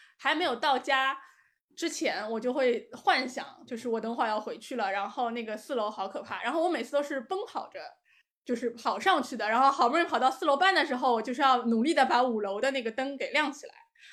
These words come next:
然后那段时间就是这件事情它一直成为我困扰的梦魇，而且好像我也不知道应该怎么解决。其实我现在想了想吧，你找个人修一修，或者你跟，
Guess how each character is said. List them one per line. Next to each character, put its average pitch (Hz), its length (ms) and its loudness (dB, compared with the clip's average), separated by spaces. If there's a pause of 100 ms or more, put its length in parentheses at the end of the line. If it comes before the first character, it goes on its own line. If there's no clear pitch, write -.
(200)
然 302 100 2
后 359 140 8
那 370 180 0
段 320 220 6
时 226 180 -4
间 262 220 4
就 277 80 2
是 254 180 -6
这 320 100 -2
件 294 200 4
事 294 120 0
情 240 200 2
它 320 100 2
一 339 120 0
直 277 160 -6
成 254 160 -4
为 226 120 4
我 214 140 2
困 294 220 0
扰 185 200 0
的 - 100 -16 (480)
梦 302 260 6
魇， 170 180 2 (440)
而 302 100 4
且 359 120 8
好 302 160 6
像 294 280 8
我 302 80 10
也 311 60 8
不 233 100 4
知 285 60 4
道 302 80 8
应 294 80 6
该 311 80 6
怎 311 100 2
么 247 80 2
解 - 140 2
决。 170 200 -4
其 302 180 4
实 359 100 6
我 277 120 10
现 330 120 6
在 349 60 8
想 226 160 6
了 240 60 6
想 226 160 4
吧， 214 80 2
你 214 160 0
找 202 160 4
个 220 100 4
人 226 180 6
修 285 200 2
一 262 80 2
修， 226 140 2
或 233 120 4
者 285 80 4
你 220 80 0
跟， 247 260 2